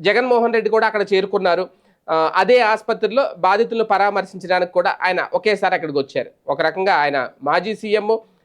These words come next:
ఈయన ప్రస్తుత డిప్యూటీ సీఎం. ఒకరి మధ్య ఒకరికి పచ్చగడ్డేస్తే బగ్గుమంటది ఆ పరిస్థితి. కానీ అక్కడ, ఆ, ఒక రకంగా అటువంటివి ఏం జరగలేదు. ఆ, చాలా కంట్రోల్గానే ఉన్నారు అందరూ. కాకపోతే ఆటోమేటిక్‌గా జగన్ వచ్చాడంటే ఇద్దరు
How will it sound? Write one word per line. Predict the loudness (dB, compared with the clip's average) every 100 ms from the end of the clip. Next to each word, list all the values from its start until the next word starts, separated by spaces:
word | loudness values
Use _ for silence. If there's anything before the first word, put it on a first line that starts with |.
| -2
ఈయన | 0
ప్రస్తుత | 2 0 -2 -2 0 0 -4 _ -6
డిప్యూటీ | -2 2 0
సీఎం. | 0 -2 -2 -4 -2
ఒకరి | 0 2 0 0
మధ్య | 0 0 2
ఒకరికి | 0 0 -6
పచ్చగడ్డేస్తే | -4 -4 -2 -2 -2 2 0 2 0 -2 2
బగ్గుమంటది | 0 2 2 2 -2 -10 -4
ఆ | -2
పరిస్థితి. | 0 -2 -4 -14 -14 _ _ _ 0
కానీ | 2 2 0
అక్కడ, | -2 0 2 2 -2 _ _ -2
ఆ, | 2 2
ఒక | 2 0
రకంగా | 0 0 0 2
అటువంటివి | 0 2 0 0 0 2
ఏం | 2 4
జరగలేదు. | 2 2 0 0 -2 -10 _ -2
ఆ, | 2 2 2 0
చాలా | 2 0 -4 -4
కంట్రోల్గానే | -2 0 2 2 0
ఉన్నారు | 0 2 0 0
అందరూ. | -2 0 0 0 -8 _ -2
కాకపోతే | 0 2 2
ఆటోమేటిక్‌గా | 0 2 2 2 0 0
జగన్ | 0 0 2
వచ్చాడంటే | 0 0 0 0 0 0
ఇద్దరు | -4 2 4 4